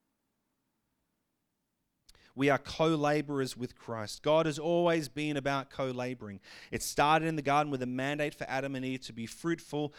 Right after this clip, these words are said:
and multiply and subdue the earth. There, there was a co-laboring with God in that process.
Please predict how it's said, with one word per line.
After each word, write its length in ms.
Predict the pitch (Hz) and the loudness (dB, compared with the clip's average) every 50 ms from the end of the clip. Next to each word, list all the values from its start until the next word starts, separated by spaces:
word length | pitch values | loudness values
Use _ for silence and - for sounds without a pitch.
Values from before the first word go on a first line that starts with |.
| - - _ | -20 -16 _
and 140 | - 123 131 | -8 -6 -2
multiply 540 | 139 139 143 139 - 123 - 127 117 117 120 | -2 -2 -2 -2 -8 -12 -8 -6 -4 -4 -4
and 100 | 117 110 | -6 -10
subdue 480 | - - 127 117 104 - 110 113 117 | -10 -12 -12 -12 -12 -10 -10 -10 -8
the 220 | 113 107 110 107 104 | -10 -10 -10 -10 -10
earth. 180 | 98 98 95 _ _ _ _ _ _ _ _ _ _ _ _ _ _ _ _ _ _ _ _ _ _ | -12 -12 -16 _ _ _ _ _ _ _ _ _ _ _ _ _ _ _ _ _ _ _ _ _ _
There, 180 | 120 131 135 | -4 -4 -4
there 140 | 131 127 123 | -2 -2 -2
was 100 | 120 117 | 0 -2
a 60 | 120 | -4
co-laboring 760 | - - - 143 139 139 135 135 135 135 135 127 123 113 110 | -8 -6 -4 -4 -2 -2 0 -2 -2 -2 -2 -4 -6 -8 -6
with 140 | 113 110 110 | -8 -8 -6
God 280 | - 110 113 117 117 117 | -4 -2 0 0 0 -2
in 60 | 110 | -4
that 180 | 107 104 104 _ | -8 -10 -10 _
process. 560 | - - 113 110 - - - 95 - - | -12 -10 -10 -10 -10 -12 -12 -12 -12 -14